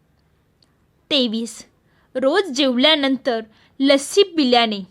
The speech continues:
कोणताही आजार होत नाही आणि चेहऱ्यावर देखील चमक येते. तसेच लस्सीमध्ये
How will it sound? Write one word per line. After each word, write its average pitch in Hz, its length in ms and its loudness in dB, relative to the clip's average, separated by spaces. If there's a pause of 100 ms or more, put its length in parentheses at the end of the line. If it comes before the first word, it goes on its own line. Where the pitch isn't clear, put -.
(540)
कोणताही 269 560 0
आजार 294 440 2
होत 302 220 2 (100)
नाही 226 300 -2 (580)
आणि 233 360 0 (360)
चेहऱ्यावर 285 580 4
देखील 262 420 0 (120)
चमक 277 420 2
येते. 214 400 -4 (1000)
तसेच 262 540 0 (260)
लस्सीमध्ये 262 960 0